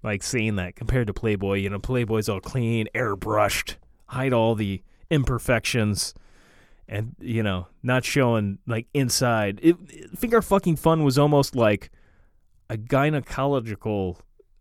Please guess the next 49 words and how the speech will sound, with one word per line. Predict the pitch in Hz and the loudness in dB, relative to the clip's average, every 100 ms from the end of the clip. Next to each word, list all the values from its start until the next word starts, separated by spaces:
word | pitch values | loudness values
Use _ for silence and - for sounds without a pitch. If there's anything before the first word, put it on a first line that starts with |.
| - | -4
uh, | 120 123 - | 0 0 -2
<laughs> | - | -8
if | 151 139 | -10 -6
I'm | 113 107 | -6 -4
saying | 135 135 - 208 76 | -4 -4 0 -2 -2
that | 50 | -10
right, | 57 52 | -10 -10
if | - 139 | -8 -2
that's | 180 170 | 0 0
even | 170 143 | 0 2
a | |
word. | 110 95 90 - _ _ 214 | 2 0 -4 -14 _ _ -10
Uh, | 123 104 - | -6 -6 -6
you | 139 | -4
know, | 117 - - - - | -6 -6 -18 -20 -4
I | 156 | 2
was | 170 151 | 2 4
basically | 156 147 - 143 123 110 | 2 2 2 2 4 2
turning | - 143 139 | 0 0 2
into | 123 98 | 2 0
a | 98 | 0
gynecologist | 127 123 98 120 113 92 85 - - - - - - | 0 0 -2 -2 -2 -2 -6 -8 -14 -20 -20 -20 -6
looking | - 113 101 | -2 0 0
at, | 98 87 | 0 0
uh, | 104 92 | -2 0
finger | - 127 104 | 0 0 0
fucking | 127 104 92 | -2 -2 -4
fun. | - 107 92 85 | 0 0 0 -2
Like, | 87 92 | -4 -4
this | 107 | -4
is | 113 101 | -2 -2
like, | 98 90 - _ - - | -4 -4 -16 _ -12 0
I'm | |
gonna | 160 147 | 2 6
go | 143 | 6
in | 139 | 6
there | 123 | 4
with | 110 110 | 2 -2
a | 98 | -2
fucking | 127 107 98 95 - _ _ | -2 0 0 -2 -4 _ _
camera | - 156 151 120 104 | -4 0 2 2 2
and | 101 104 | 0 0
just | 110 - 160 | -4 -6 -2
check | - 180 - | 0 0 0
everything | 151 147 139 117 | 2 2 2 0
out. | 98 87 87 | 0 -2 -6
It's | 87 - | -6 -4
like, | 107 101 | -2 0
uh, | 107 101 | -2 -2